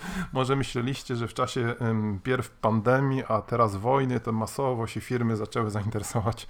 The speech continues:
<laughs> zarządzaniem ryzykiem. No. I to mnie, kochani, rozbawiliście znowu. No nie, nie zaczęły, wierzcie mi. Nie zaczęły, ym, jak to ładnie ktoś powiedział, e, zarządzanie ryzykiem jest ważne, ale, y, nie mamy po prostu na to czasu. Także firmy się nie zaczęły,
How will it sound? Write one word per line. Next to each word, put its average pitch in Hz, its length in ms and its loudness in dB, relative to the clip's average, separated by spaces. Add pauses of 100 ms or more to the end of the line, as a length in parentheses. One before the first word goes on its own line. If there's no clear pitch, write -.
(140)
<laughs> - 240 -2
zarządzaniem 117 640 2
ryzykiem. 101 520 -2
No. 101 80 -8 (460)
I - 100 -8
to 117 200 -2
mnie, 104 160 -2
kochani, 101 420 4
rozbawiliście 98 720 -2
znowu. 95 380 -6
No 135 140 4
nie, 95 200 0 (440)
nie 117 220 4
zaczęły, 98 440 -6
wierzcie 98 360 -10
mi. 90 120 -10 (720)
Nie 143 180 4
zaczęły, 123 560 4 (400)
ym, 110 280 0
jak 113 300 0
to 107 120 -2
ładnie 101 300 2
ktoś - 200 -16
powiedział, 101 580 -2 (460)
e, 95 200 -4
zarządzanie 107 680 0
ryzykiem 104 380 -4
jest 90 140 -4
ważne, 90 760 -6 (140)
ale, 92 480 -6 (200)
y, 131 300 -6 (180)
nie 180 180 -4
mamy 98 240 -4
po - 100 -14
prostu - 280 -12
na 107 100 -6
to - 120 -10
czasu. 117 380 0
Także 160 220 -6
firmy 185 320 -4
się 117 140 -6
nie 147 160 -2
zaczęły, 120 520 -2